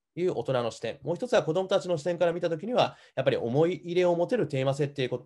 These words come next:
ていうことがですね、子どもたちの主体性、ポテンシャルを引き出すということになりますので、こういった課題設定ってことが非常に大切になってくると思っています。ではちょっと最後の、えー、部分になりますけれども、ライフセックからの願いと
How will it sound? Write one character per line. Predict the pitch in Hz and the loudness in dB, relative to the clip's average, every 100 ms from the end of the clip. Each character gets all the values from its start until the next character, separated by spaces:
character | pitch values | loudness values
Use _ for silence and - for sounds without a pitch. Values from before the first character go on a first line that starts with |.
| _ | _
て | 151 | -4
い | |
う | |
こ | 143 | -2
と | 202 | 0
が | 202 | 0
で | 117 | 0
す | |
ね、 | 107 | -4
子 | 101 120 | -4 -2
ど | |
も | 131 | 0
た | 120 | 0
ち | - | -2
の | 101 | -8
主 | |
体 | - 117 | -2 -2
性、 | 107 117 101 - | 0 -2 -2 -6
ポ | |
テ | 123 117 | -6 -6
ン | |
シ | 120 | -4
ャ | |
ル | 107 | -4
を | |
引 | 104 | -4
き | |
出 | 101 | -8
す | 101 | -8
と | - - - - _ | -12 -16 -20 -20 _
い | 151 | -6
う | |
こ | 156 | -4
と | 220 | -2
に | 190 | 2
な | 123 | 2
り | |
ま | 120 | 0
す | 117 | -4
の | 104 | -6
で、 | 101 120 107 | 0 2 2
こ | - 175 | 0 0
う | |
い | |
っ | 190 | 0
た | 190 | 0
課 | 196 | 2
題 | 202 | 2
設 | 202 202 | 2 -4
定 | - | -4
っ | 190 | -6
て | 180 | -6
こ | 190 | -4
と | 214 | 0
が | 214 123 | 0 0
非 | 113 | -2
常 | 117 | -4
に | 113 110 - - | -2 -6 -8 -6
大 | 107 | -4
切 | 110 107 | -4 -10
に | |
な | 104 | -10
っ | 98 | -10
て | 101 | -12
く | 104 | -12
る | |
と | - 170 | 0 2
思 | 113 | 2
っ | 95 | -4
て | 90 | -12
い | |
ま | 80 - | -14 -16
す。 | - _ _ _ - - _ _ _ - - _ _ - - - _ | -20 _ _ _ -20 -20 _ _ _ -20 -20 _ _ -20 -20 -20 _
で | 185 | 2
は | 208 | 2
ち | |
ょ | 208 | 4
っ | |
と | 151 | 2
最 | 147 170 | 6 6
後 | 165 | 6
の、 | 110 - 120 | 4 0 0
え | 117 113 | 2 2
ー、 | |
部 | 117 | 0
分 | 117 | -2
に | 107 104 - | -4 -10 -8
な | 113 | -6
り | 113 | -6
ま | 117 | -6
す | - | -8
け | |
れ | 107 107 | -10 -6
ど | 127 | 4
も、 | 170 160 - | 4 4 -2
ラ | 123 | -2
イ | 135 | 0
フ | |
セ | 143 | 0
ッ | 151 | 0
ク | |
か | 117 | -2
ら | 101 | -2
の | |
願 | 104 107 123 | -2 2 2
い | 101 | 0
と | 92 | -12